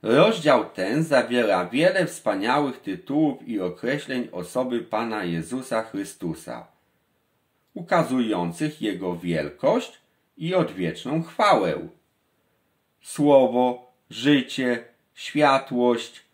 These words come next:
jednorodzony Syn na łonie Ojca, Baranek Boży, Mistrz, Mesjasz, czyli Chrystus, prawdziwy Nazareńczyk,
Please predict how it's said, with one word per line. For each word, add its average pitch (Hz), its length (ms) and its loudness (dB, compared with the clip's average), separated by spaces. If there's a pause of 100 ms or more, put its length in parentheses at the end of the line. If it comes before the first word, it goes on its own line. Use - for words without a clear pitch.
(260)
jednorodzony 143 1000 2
Syn 143 380 -2
na 110 160 0
łonie 107 520 -2
Ojca, 127 680 -2 (500)
Baranek 98 760 2
Boży, 92 580 2 (500)
Mistrz, 143 680 0 (480)
Mesjasz, 120 840 2
czyli 113 340 -4
Chrystus, 151 720 -2 (760)
prawdziwy 165 760 0
Nazareńczyk, 107 1080 0